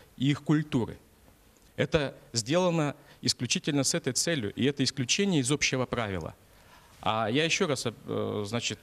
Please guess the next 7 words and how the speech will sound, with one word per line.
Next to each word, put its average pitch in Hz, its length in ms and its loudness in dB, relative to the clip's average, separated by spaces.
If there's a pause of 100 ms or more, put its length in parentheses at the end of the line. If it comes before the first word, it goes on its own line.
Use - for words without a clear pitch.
обращаю 117 540 0
внимание 117 760 -2 (160)
и 104 440 -4 (220)
присутствующих, - 720 -6
и 107 40 -8
телезрителей, 101 680 -4
что, 92 380 -6